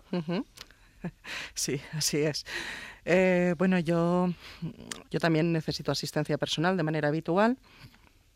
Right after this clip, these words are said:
y, eh, bueno, pues afortunadamente desde hace unos años dispongo de asistencia personal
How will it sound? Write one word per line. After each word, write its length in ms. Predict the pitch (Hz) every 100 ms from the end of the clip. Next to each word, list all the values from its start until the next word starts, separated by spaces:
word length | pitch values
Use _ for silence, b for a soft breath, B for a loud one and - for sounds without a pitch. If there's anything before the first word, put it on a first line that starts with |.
| - _ - -
y, 300 | 214 180 180 -
eh, 220 | 170 160
bueno, 160 | 180 180
pues 140 | 156
afortunadamente 760 | 147 160 170 151 147 147 156 147
desde 220 | 165 160
hace 140 | 151
unos 200 | 170 143
años 300 | 151 151 156
dispongo 420 | 147 - 175 165 156
de 60 |
asistencia 500 | 147 156 - 151 151
personal 540 | 147 147 156 170 180